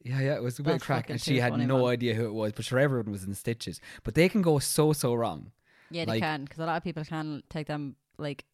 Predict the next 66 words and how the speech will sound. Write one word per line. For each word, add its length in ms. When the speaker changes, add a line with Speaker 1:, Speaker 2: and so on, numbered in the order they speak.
Speaker 1:
Yeah, 320
Speaker 2:
the 80
wrong 140
Speaker 1:
if, 60
Speaker 2:
way. 120
Speaker 1:
yeah, 200
you 160
have 160
to 140
be 120
sensible 420
about 180
what 140
you're 80
doing 240
with 180
them. 140
Like, 200
Speaker 2:
Yeah. 60
Speaker 1:
I, 140
like, 120
if 120
I 60
give 180
that 180
to 60
the 60
wrong 160
person, 400
Speaker 2:
They're 80
Speaker 1:
I'd 60
have 80
Speaker 2:
taking 140
Speaker 1:
been 80
Speaker 2:
a 40
joke 60
Speaker 1:
screwed. 140
Speaker 2:
and 80
they're 80
probably 180
just 160
taking 240
it 80
too 100
Speaker 1:
Like, 120
Speaker 2:
far, 200
Speaker 1:
there 100
Speaker 2:
like. 60
Speaker 1:
was 140
another 400
guy 240
I 40
worked 380
with 160
who 320
that 240
same 300
Christmas 640
got 200
given 420
a 60
candy 560
G-string. 680
Speaker 2:
Oh, 140
wow. 320
Speaker 1:
And 400